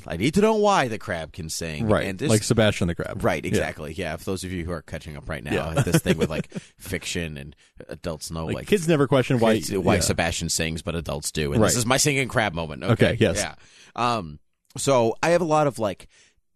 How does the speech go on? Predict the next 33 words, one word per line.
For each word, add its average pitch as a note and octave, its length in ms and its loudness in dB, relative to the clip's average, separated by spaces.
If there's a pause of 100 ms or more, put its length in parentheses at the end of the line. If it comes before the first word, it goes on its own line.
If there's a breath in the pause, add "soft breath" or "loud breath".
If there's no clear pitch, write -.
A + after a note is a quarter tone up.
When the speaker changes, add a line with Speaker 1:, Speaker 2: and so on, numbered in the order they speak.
Speaker 1:
if C3 160 2
he C#3 140 6
needs D#3+ 320 4
Maxwell D3 500 2
Lord, F#2+ 220 4
I'm C3+ 60 0
gonna D#3+ 120 0
jump A2+ 220 0
all F#2+ 140 2
over E2+ 120 -2
the D#2+ 80 -8
place. D#2+ 220 -8
I F#2 80 -2
don't F2+ 100 -4
even D#2 140 -8
care. - 100 -8
Speaker 2:
Go, B2 100 2
go A2+ 140 4
Speaker 1:
So, G#2 120 4
Speaker 2:
for F2 60 2
it. F#2 60 -4
Go G#2 100 4
for E2+ 200 -4
it. - 120 -10
Speaker 1:
if - 220 0
Speaker 2:
Get B2+ 160 4
in B2+ 60 4
your B2 80 4
Speaker 1:
Reaction, C3+ 140 4
Speaker 2:
soapbox. F3 280 2
Speaker 1:
if - 60 -2
Reaction F#3+ 840 2 (120)
needs G2 680 0